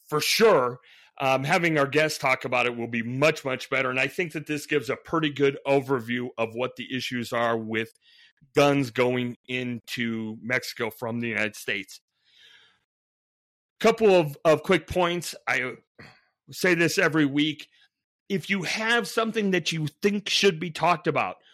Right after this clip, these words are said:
or re-talked about, something that we talked about a long time ago, new things, whatever, anything you think you'd like to hear about, please let me know.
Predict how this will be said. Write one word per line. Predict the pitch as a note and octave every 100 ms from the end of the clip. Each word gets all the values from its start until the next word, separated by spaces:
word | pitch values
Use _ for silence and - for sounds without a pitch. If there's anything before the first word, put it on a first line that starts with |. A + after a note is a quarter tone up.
| _ -
or | D3 D3+
re-talked | D3+ G#3 G3+ C#3+ C3+ C3 C3+
about, | A2+ A2 F#2 - - - - -
something | - F3 G3 F#3+
that | F3
we | E3
talked | E3+ F3+ F3+
about | F3
a |
long | E3+ E3+ E3+
time | E3 D#3+
ago, | D#3 C#3
new | C3 G3
things, | D#3 B2 -
whatever, | G3 C4+ C4+ G#3+ B2 - - _ _ C#4+
anything | D4+ D#4 D4 - C#4 A#3+
you | A3+
think | A#3 A3+ A3
you'd | F3+
like | F3+ F3+
to | E3
hear | F#3+
about, | E3 C3+ -
please | - D#4 A3 D#3+
let | F3
me | E3+
know. | D#3+ D3+